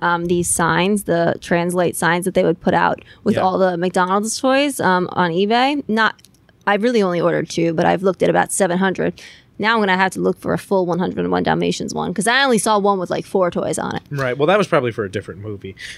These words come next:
Speaker 2: Mayhaps
Speaker 1: Yes,
Speaker 2: Patches
Speaker 1: actually,
Speaker 2: Learned
Speaker 1: that
Speaker 2: an
Speaker 1: was for
Speaker 2: Adventure.
Speaker 1: the live action, um, hundred and one Dalmatians.
Speaker 2: Is this?
Speaker 1: Yeah.
Speaker 2: Yeah, that's four toys. Um, at any rate, I just can't fathom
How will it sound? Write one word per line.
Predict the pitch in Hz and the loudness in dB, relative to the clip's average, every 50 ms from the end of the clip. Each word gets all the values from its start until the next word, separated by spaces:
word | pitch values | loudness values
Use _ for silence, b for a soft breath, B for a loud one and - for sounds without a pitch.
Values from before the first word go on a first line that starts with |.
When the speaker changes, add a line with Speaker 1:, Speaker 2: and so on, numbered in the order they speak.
| B - | B -4
Speaker 2:
Mayhaps | 156 151 147 156 156 160 - - - - | -2 -2 0 0 -2 -2 -2 -6 -4 -2
Speaker 1:
Yes, | 247 254 240 - - - | -2 0 0 -2 -2 -2
Speaker 2:
Patches | 247 | -2
Speaker 1:
actually, | 240 160 151 - 247 | -2 -2 0 0 0
Speaker 2:
Learned | 233 220 | 0 0
Speaker 1:
that | 226 240 | 0 0
Speaker 2:
an | - | 0
Speaker 1:
was | 254 254 208 | -2 -2 -2
for | 220 247 247 240 226 220 220 | 0 0 0 2 2 2 0
Speaker 2:
Adventure. | - 196 | 0 0
Speaker 1:
the | 190 220 220 214 | 0 0 0 0
live | 190 208 208 208 214 220 202 - | 0 0 0 2 2 0 0 0
action, | - 208 202 214 - - - 196 180 165 147 135 - | 0 0 0 0 0 0 0 0 0 0 -2 -4 -4
um, | - 170 156 151 147 | -2 -4 -4 -4 -6
hundred | 180 190 175 - - | -8 -10 -10 -10 -12
and | - 165 | -12 -12
one | 165 160 | -10 -10
Dalmatians. | 151 160 160 147 139 - - - - - - - _ _ _ _ _ _ _ _ _ | -8 -8 -8 -10 -10 -12 -14 -16 -16 -16 -18 -20 _ _ _ _ _ _ _ _ _
Speaker 2:
Is | 120 113 113 | -2 0 0
this? | - 294 349 | 0 -2 -2
Speaker 1:
Yeah. | 370 370 349 226 | -2 -2 -2 0
Speaker 2:
Yeah, | 131 113 101 | 0 -2 -2
that's | 107 110 101 - | -4 -8 -10 -12
four | - - 117 104 92 | -12 -12 -10 -12 -10
toys. | - 104 95 92 B B B B B B B B | -10 -12 -14 -14 B B B B B B B B
Um, | 147 165 175 180 185 185 _ _ - | -2 -2 0 -2 -2 -8 _ _ 0
at | 196 214 | 0 2
any | 262 294 311 | 2 2 2
rate, | 254 175 131 117 110 - B B B B B B B B B _ _ _ _ _ _ _ - - - | 2 4 2 2 0 -4 B B B B B B B B B _ _ _ _ _ _ _ -20 -8 -2
I | - 170 180 | 0 2 2
just | 170 - 214 226 - - - | 2 0 -2 -2 -2 -2 -2
can't | - 233 262 262 311 - - - - - _ - | -2 0 0 0 -2 -4 -12 -20 -20 -20 _ -20
fathom | - - - - - - 214 196 185 170 147 135 117 104 101 98 107 - | -20 -20 -20 -14 -4 0 2 4 4 4 2 2 0 -2 -4 -10 -14 -20